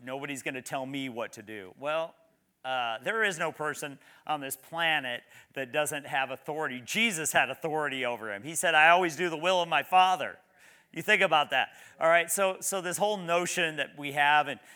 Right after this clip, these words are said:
this pop culture thing that we're not under authority is just throw that out the window. Just forget about that. And, and recognize the fact that we are all under authority. I don't, you know,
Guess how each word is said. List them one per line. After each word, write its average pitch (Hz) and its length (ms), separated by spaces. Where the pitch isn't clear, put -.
this 139 120
pop 143 360
culture 139 340
thing 135 280
that 131 140
we're 135 140
not 135 300
under 139 300
authority 131 380
is 107 140
just - 220
throw 170 220
that 147 140
out 131 160
the 131 60
window. 120 300
Just 117 220
forget 131 220
about 110 260
that. 98 220
And, 143 340
and 160 260
recognize 190 580
the 151 100
fact 151 220
that 143 120
we 170 200
are 202 300
all 208 280
under 165 180
authority. 147 400
I 151 140
don't, - 120
you 170 80
know, 143 140